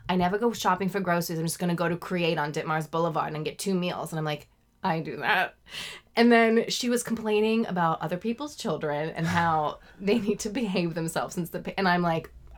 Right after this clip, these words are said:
Speaker 1: "Yes, I also think that children need to
Speaker 2: That little
Speaker 1: get out
Speaker 2: brat.
Speaker 1: of my way." Yeah.
Speaker 2: Yes.
Speaker 1: She kept talking about, like, scaring the children. Her stories didn't always totally make sense. But I was like, "Okay,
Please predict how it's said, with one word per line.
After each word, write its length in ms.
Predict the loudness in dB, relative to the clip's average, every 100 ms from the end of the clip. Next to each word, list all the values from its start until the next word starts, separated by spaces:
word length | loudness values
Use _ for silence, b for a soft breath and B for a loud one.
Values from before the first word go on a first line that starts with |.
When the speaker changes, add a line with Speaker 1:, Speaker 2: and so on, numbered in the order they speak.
| -6
Speaker 1:
"Yes, 400 | -2 0 0 -2
I 260 | -2 -2 0
also 400 | 0 2 0 -2
think 220 | -2 -2
that 140 | -4
children 560 | -2 -2 0 -2 -4 -6
need 200 | -6 -4
to 180 | -6 -6 -8 -8 -12 B
Speaker 2:
That 200 | 2 4
little 200 | 2 4
Speaker 1:
get 60 | 4
out 140 | 4
Speaker 2:
brat. 220 | 4 6 6
Speaker 1:
of 20 |
my 180 | 6 6
way." 200 | 4 4
Yeah. 200 | 6 4 B B B
Speaker 2:
Yes. 140 | 0
Speaker 1:
She 60 | 0
kept 120 | 0
talking 240 | -2 0
about, 160 | 2 2
like, 140 | 0
scaring 580 | -4 -2 0 2 2 2
the 120 | 0
children. 420 | 0 0 2 2
Her 100 | 0
stories 380 | -2 -6 -4 -4
didn't 340 | -4 -6 -8 -8
always 440 | -8 -6 -6 -8 -12 b b b b
totally 260 | -4 -2 -2
make 140 | -4
sense. 260 | -6 -8 -10 b b b
But 160 | 2 4
I 160 | 4 0
was 120 | 0
like, 240 | -2 -4 -6 -20 -16 -8
"Okay, 280 | -2 -2